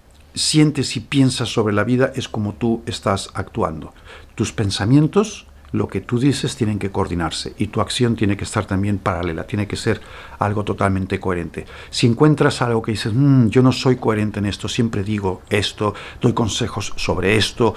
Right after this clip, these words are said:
juzgo sobre lo otro, pero, o sea, mi vida, mm, es precisamente aquello que juzgo porque, y por eso lo juzgo, y no estoy realmente haciendo lo que yo digo a los demás de cómo deberían de ser las cosas", pues mira,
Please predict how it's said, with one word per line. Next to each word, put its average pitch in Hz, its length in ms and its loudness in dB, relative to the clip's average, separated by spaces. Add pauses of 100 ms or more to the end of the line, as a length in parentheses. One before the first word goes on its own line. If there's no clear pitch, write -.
(140)
juzgo 113 500 2
sobre 98 300 -2
lo 104 100 2
otro, 107 320 0 (260)
pero, 98 300 0 (760)
o - 80 -6
sea, 98 340 -2
mi 104 220 0
vida, 110 380 2 (160)
mm, 113 200 2 (380)
es - 400 2 (120)
precisamente 107 640 0
aquello 98 260 -2
que 98 100 -4
juzgo 104 380 -2
porque, 98 420 -4 (120)
y 127 120 6
por 120 140 6
eso 117 200 2
lo 95 80 2
juzgo, 107 420 2 (540)
y 120 100 4
no 127 120 8
estoy 123 220 2
realmente 107 440 0
haciendo 98 560 0 (300)
lo 107 260 2
que 104 120 0
yo 110 140 4
digo 156 260 8
a 113 40 6
los 98 160 0
demás 95 340 -2 (300)
de - 100 -2
cómo 143 320 6
deberían 104 400 -2
de 98 80 -6
ser 98 220 -6
las 90 160 -6
cosas", 220 460 -2 (340)
pues 160 120 2
mira, 110 300 4